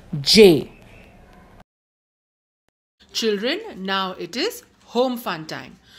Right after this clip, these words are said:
For this, you're going to open your Pencil Time English book to page number eight four eighty-four. Over there, we are going to just trace letter J. Okay,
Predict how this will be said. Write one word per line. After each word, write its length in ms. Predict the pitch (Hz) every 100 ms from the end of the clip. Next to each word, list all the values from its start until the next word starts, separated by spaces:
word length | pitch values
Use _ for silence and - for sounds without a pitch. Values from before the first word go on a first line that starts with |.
| - -
For 240 | - 427 247
this, 380 | 233 214 226 202
you're 180 | 208
going 300 | 196 214 220
to 140 | 220 294
open 360 | 202 196 208
your 140 | 196 180
Pencil 460 | 196 208 214 320
Time 260 | 320 311 311
English 380 | 214 196 190 180
book 300 | - 214 - - - - -
to 80 |
page 400 | 226 262 294 285
number 340 | 226 196 185 180
eight 340 | 233 269 302 311
four 480 | - - 208 202 202 -
eighty-four. 500 | 208 214 208 - 143 - _ _ - - -
Over 240 | - 190 196
there, 340 | 175 170 285 - - - -
we 140 | 208
are 100 | 202
going 340 | 190 208 208
to 180 | 214 277
just 420 | - 202 311 - - _ -
trace 800 | - 247 285 330 359 - - - _ -
letter 520 | 185 170 208 233 392 494 - - _ - 160
J. 380 | - 196 147 - _ _ _ -
Okay, 240 | 220 330